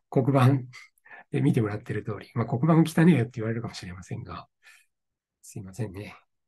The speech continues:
こいつ、こいつを積分します。そうすると一回積分するので、こいつのディーエックスの、えっと、マイナスデルタからデルタ。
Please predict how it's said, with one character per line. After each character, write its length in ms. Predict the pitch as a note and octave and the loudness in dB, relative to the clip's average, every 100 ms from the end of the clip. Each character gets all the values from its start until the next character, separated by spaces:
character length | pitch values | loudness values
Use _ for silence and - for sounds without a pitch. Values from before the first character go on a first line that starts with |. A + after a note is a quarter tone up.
| _ _ _ _ _ _ _ _ - | _ _ _ _ _ _ _ _ -4
こ 100 | C3 | -4
い 40 | |
つ、 200 | B2 - _ _ | -4 -10 _ _
こ 140 | - B2 | -10 -6
い 20 | |
つ 100 | A#2+ | -6
を 40 | |
積 260 | - - G2 | -8 -10 -14
分 140 | F#2+ | -14
し 140 | - - | -16 -16
ま 200 | - - | -18 -18
す。 100 | _ - | _ -2
そ 100 | E3+ | -2
う 60 | |
す 60 | E3+ | 0
る 40 | |
と 80 | F3+ | 0
一 180 | D3 - | 0 0
回 220 | - F3+ | 4 4
積 240 | F#3 F3 | 4 0
分 200 | A#2+ G#2+ G2+ | 0 -4 -6
す 120 | G#2+ | -10
る 140 | G#2 | -10
の 160 | G#2+ G#2 | -10 -4
で、 440 | C3 C3 G#2 - _ _ | 0 2 0 -8 _ _
こ 140 | C3 A#2+ | -6 -4
い 180 | A#2 - | -6 -10
つ 160 | - | -6
の 300 | C3+ E3+ C#3 A2 | 0 2 0 -6
デ 100 | G#2+ | -10
ィ 120 | A2 | -10
ー 40 | A#2 - | -10 -10
エ 20 | A2+ | -10
ッ 40 | - _ | -12 _
ク 120 | - | -20
ス 140 | - | -6
の、 300 | B2 D#3+ B2+ B2 - - _ _ | 2 2 2 -4 -18 -20 _ _
え 140 | - G2+ | -8 -8
っ 60 | - _ - | -10 _ -12
と、 240 | G#2+ F#2+ | -10 -10
マ 180 | G2+ B2 | -4 0
イ 140 | B2+ | 0
ナ 140 | C3 B2+ | 0 -4
ス 180 | - A#2 | -6 -4
デ 140 | B2 | -2
ル 160 | A2 - | -4 -6
タ 280 | A2+ G2 G2 | -10 -10 -12
か 160 | - | -6
ら 140 | C#3+ D3 | -4 -4
デ 140 | - | -8
ル 120 | G2+ | -12
タ。 180 | - - | -14 -20